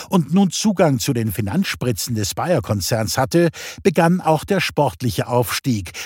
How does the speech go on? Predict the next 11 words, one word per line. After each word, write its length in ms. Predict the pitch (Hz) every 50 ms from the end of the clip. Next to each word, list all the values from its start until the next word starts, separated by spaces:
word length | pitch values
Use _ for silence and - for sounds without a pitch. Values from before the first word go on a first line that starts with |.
| - -
der 80 | 160 151
die 100 | 151 151
Mannschaft 540 | 147 160 180 165 - 185 175 147 - -
neunzehnhundertfünfundsiebzig 1500 | 143 147 151 160 - - 147 147 131 120 101 - - 190 196 165 - - 160 127 - 160 175 - - - - 165 - -
zum 220 | - - 156 143 135
ersten 420 | 147 185 202 202 - - - 156
Mal 200 | 135 127 135 156
in 60 | 165
die 80 | 151 175
Bundesliga 640 | 156 190 196 165 120 101 - - 113 101 85 98 85
führte. 400 | - - 120 107 - - 101